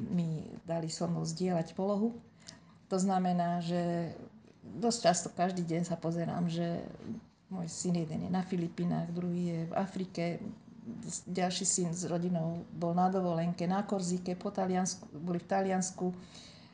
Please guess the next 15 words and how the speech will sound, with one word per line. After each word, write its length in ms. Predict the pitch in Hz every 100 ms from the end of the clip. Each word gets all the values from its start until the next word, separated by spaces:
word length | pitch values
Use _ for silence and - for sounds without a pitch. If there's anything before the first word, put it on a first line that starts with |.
| - - - - - _ - -
A 120 | 180 180 175 170 170 -
tak 160 | 190
som 160 | 208 196
vlastne 320 | 196 208 196
s 80 | 196
nimi, 320 | 180 170 175
e, 20 | - - - - - - 175 175
cestovala, 720 | 208 208 - 190 180 180 180
čiže 600 | 180 180 185 180 - - -
je 160 | 180
to 160 | 180 180
taký 400 | - 175 190 185
veľký 320 | 190 196 196
prejav 320 | 202 196 180
dôvery 480 | 175 180 180 175